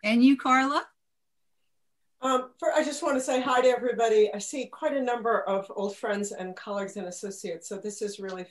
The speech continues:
Speaker 2: fun. Thank you all for being here. Um, like Gretchen, um, I have also worked both in trade and in academic.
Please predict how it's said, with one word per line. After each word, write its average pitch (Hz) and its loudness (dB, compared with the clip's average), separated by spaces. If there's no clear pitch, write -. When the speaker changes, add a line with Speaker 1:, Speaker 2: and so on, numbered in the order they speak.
Speaker 2:
fun. 165 -10
Thank 196 -12
you 196 -8
all 175 -2
for 190 -12
being 180 -12
here. 165 -12
Um, 254 0
like 277 -2
Gretchen, 254 -2
um, 214 -4
I 214 0
have 220 -4
also 202 -2
worked 196 -6
both 202 0
in 202 -2
trade 196 -6
and 190 -8
in 190 -6
academic. 190 -6